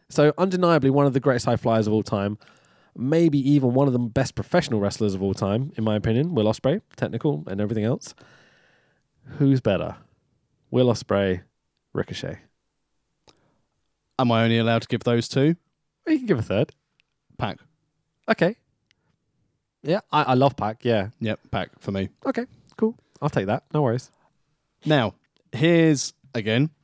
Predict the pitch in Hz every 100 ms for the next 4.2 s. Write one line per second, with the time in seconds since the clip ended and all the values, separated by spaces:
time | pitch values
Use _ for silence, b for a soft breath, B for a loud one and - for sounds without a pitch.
0 | _ _ _ _ - 113 104 101 95 -
1 | 113 117 107 101 120 113 113 107 - 127
2 | 151 120 131 98 - - 131 131 127 131
3 | 123 147 120 123 120 - 117 101 92 92
4 | 147